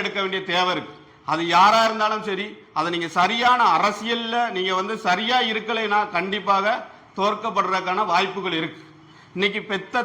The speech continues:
தகப்பனையே தன், தன் வளையத்துக்குள்ள வரவிடாம ஒரு மாபெரும் சிலந்தி வலை போல ஒரு சூழ்ச்சி வலையை பின்னிக்கிட்டு இருக்கிற நபர்களை நம்புனால், உங்களை தெய்வம்,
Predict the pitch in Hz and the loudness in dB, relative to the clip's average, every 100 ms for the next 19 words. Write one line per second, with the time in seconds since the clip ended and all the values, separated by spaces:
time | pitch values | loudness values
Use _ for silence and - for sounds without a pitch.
0 | 240 190 208 240 254 240 233 240 240 214 | 2 2 4 2 2 0 0 0 0 0
1 | 208 208 - - - 190 202 185 208 220 | 0 -6 -12 -8 -2 -2 2 2 2 -2
2 | 233 196 220 202 185 208 208 196 190 190 | -6 -6 -2 2 4 4 4 4 4 2
3 | 208 208 - - 185 180 190 220 226 240 | 0 -2 -10 -4 -2 6 8 8 6 0
4 | 233 220 214 233 220 254 220 202 220 220 | -2 -6 -6 -6 -2 0 0 -2 -2 0
5 | 208 190 185 226 214 220 214 208 208 190 | 0 -2 -4 -6 -6 -4 -4 -2 -4 -6
6 | 202 220 185 196 196 208 185 175 208 202 | -6 -6 -6 -8 -6 -2 0 0 0 -2
7 | 202 180 180 202 202 196 - - - 160 | 0 0 0 0 2 2 0 -10 -12 -6
8 | 196 214 208 190 220 233 | -2 0 0 0 0 -2